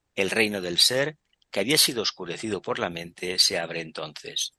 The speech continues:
Súbitamente surge dentro de usted una gran calma, una sensación de paz insondable, y en esta paz hay gran alegría, y en esta alegría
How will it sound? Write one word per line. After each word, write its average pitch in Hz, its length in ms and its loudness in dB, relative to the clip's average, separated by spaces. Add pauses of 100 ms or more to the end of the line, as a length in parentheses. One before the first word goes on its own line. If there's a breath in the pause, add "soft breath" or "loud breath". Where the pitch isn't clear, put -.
(480)
Súbitamente 104 880 -2
surge 107 460 0
dentro 107 320 2
de 165 80 -10
usted 127 380 0 (140)
una 123 200 0
gran 127 220 0
calma, 107 500 -2 (600)
una 196 200 4
sensación 143 760 2
de 92 120 2
paz - 360 0
insondable, 101 840 -2 (460)
y 92 100 -2
en 92 80 0
esta - 260 2
paz - 420 -2 (440)
hay 135 420 2
gran 98 380 0
alegría, 82 580 -4 (400)
y 101 140 2
en 95 80 4
esta 90 220 2
alegría 131 560 4